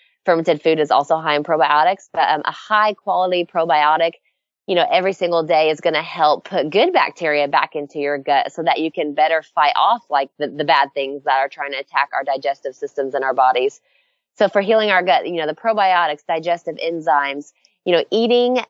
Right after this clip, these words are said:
eating really clean. And so I just tell people, shop the perimeter of the grocery store, you know, your fruits and vegetables and your,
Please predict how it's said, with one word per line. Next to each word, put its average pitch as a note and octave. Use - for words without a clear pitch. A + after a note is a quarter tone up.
eating A#3+
really F#3+
clean. F3
And D3
so E3+
I D#3
just F3
tell E3+
people, E3
shop F3+
the C#4+
perimeter C4
of C4
the A3+
grocery A3+
store, B2+
you E3+
know, F#3+
your G#3
fruits G#3+
and A#3
vegetables F#3
and E3
your, F3+